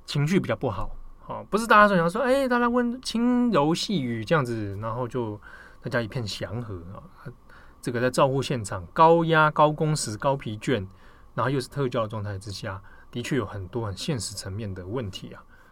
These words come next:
好，那但检察官的采信是说，认为植松胜后来的犯案，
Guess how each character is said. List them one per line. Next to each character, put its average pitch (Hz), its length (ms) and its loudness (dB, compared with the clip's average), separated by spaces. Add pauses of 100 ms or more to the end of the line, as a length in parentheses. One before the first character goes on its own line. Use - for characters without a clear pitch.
好， 123 100 -6
那 185 120 4
但 196 180 6
检 143 100 -2
察 123 120 0
官 139 160 4
的 127 60 -2
采 98 200 -6
信 120 160 -6
是 117 140 -6
说， 110 280 -2 (960)
认 170 300 6
为 92 320 -4
植 147 220 -2
松 220 260 2
胜 190 160 6
后 269 300 10
来 110 180 6
的 113 80 -4
犯 131 360 4
案， 107 280 0